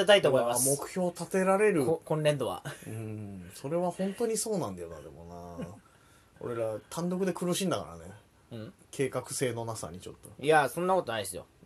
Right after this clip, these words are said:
Speaker 2: そう？
Speaker 1: うん。うん。
Speaker 2: 結構バタバタだったじゃん、言っても。
Speaker 1: うん。
Speaker 2: 二ヶ月。
Speaker 1: いや、でも、まあ、そんなもんでしょ。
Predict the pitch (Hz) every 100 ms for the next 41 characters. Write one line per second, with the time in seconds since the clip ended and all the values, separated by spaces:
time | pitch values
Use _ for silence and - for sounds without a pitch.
0 | 117 - 226 330 147 98 98 107 92 82
1 | - 302 370 - 170 131 131 196 233 339
2 | 247 165 107 101 104 107 - 107 87 80
3 | - 107 98 73 - - - 123 107 120
4 | 120 90 - _ - 113 104 - 113 113
5 | 131 120 -